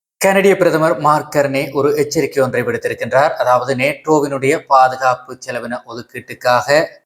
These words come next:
ஐந்து சதவீதம், ஜி டி பியிலே ஐந்து சதவீதம் ஒதுக்க வேண்டும் என்கின்ற ஒரு சூழ்நிலையிலே அதை தற்போது கனடா ஏற்றுக்கொண்டிருக்கின்றது.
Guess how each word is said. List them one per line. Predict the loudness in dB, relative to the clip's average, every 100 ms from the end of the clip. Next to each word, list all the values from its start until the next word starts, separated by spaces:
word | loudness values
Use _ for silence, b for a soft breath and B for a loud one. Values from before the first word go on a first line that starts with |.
| _
ஐந்து | 0 2 2 2 2 2 0 -12 -20 _
சதவீதம், | -4 0 2 0 -2 -6 -10
ஜி | -8 -4
டி | -4
பியிலே | -2 0 2
ஐந்து | 2 2 0 0
சதவீதம் | 0 0 -2 -2 -2 -4
ஒதுக்க | -6 -6 -4
வேண்டும் | -4 -4 -6
என்கின்ற | -8 -4 -2
ஒரு | -2 -2
சூழ்நிலையிலே | -2 0 2 2 0
அதை | 2 0 0 -2
தற்போது | -4 -4 -4 -4
கனடா | -4 -2 0
ஏற்றுக்கொண்டிருக்கின்றது. | 0 0 -4 -6 -4 -4 -6 -2 0